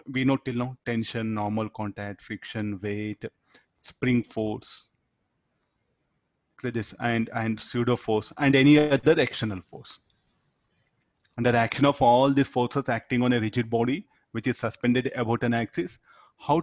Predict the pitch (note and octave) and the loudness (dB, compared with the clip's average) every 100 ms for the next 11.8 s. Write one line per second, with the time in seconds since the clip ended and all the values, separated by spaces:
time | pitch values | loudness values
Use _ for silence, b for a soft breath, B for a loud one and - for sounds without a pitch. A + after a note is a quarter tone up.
0 | - C3 C3 - D#3 - D3 E3+ G#3 _ | 2 4 4 4 2 4 2 2 -4 _
1 | _ _ B2+ C3 A#2 A2+ A2+ - E3+ D3+ | _ _ -4 -2 0 -2 -4 -2 0 0
2 | D#3 E3 F#3+ - _ - E3 F3 F#3+ - | -2 -4 -6 -10 _ -4 -2 0 -2 -2
3 | D3 C3+ C3+ A#2 - G2+ - - _ _ | -2 -2 -4 -8 -8 -12 -16 -20 _ _
4 | _ _ - C3 C3+ C#3+ - C3 C3+ C#3+ | _ _ -10 -2 0 0 -4 -6 -4 -2
5 | C#3+ - C3+ D3+ D#3 - C3+ C3+ E3+ A#3+ | -2 0 2 2 0 -10 -4 -2 -4 -8
6 | _ _ _ - B2 D3 C#3 D#3 D#3+ B2+ | _ _ _ -8 -2 -2 0 -2 -2 0
7 | B2 C3 D#3+ F#3 - C#3+ - C#3+ D#3+ - | 2 4 2 -2 -6 -8 -4 -2 0 -2
8 | B2 C3 - D#3 - C3 - D#3 A#2 A#2+ | 0 0 0 -2 0 -2 -2 -4 -2 -4
9 | D3 - C#3 F3 - B2 C#3+ B2+ C#3 C#3+ | -4 -2 -2 -2 -4 -2 -2 -2 -2 -2
10 | - - C3 B2+ D#3 D3+ C3 B2 C#3 C#3+ | -2 -6 -4 0 0 -2 -2 0 0 -4
11 | - E3+ C#3 A2+ G#2 A#2+ A2 - | -10 -6 -6 -6 -6 -6 -6 -10